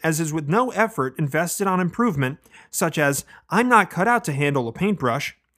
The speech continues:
They accept that they are the way they are and can't get any better at it or change. The obsession to prove worth.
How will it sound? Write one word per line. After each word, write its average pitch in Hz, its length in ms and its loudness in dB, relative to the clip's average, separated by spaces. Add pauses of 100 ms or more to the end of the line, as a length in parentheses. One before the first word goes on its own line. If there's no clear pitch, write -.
(260)
They 202 120 2
accept 262 360 0
that 240 140 -2
they 190 160 2
are 196 160 6
the 180 80 0
way 160 160 2
they 220 180 2
are 131 300 2
and 165 160 0
can't 185 240 -2
get 160 240 -2
any 226 180 0
better 160 340 2
at 123 160 0
it 135 120 -4
or 151 100 -2
change. 147 560 -4 (480)
The 160 80 2
obsession 208 560 0
to 196 60 2
prove 160 360 -2
worth. 139 440 0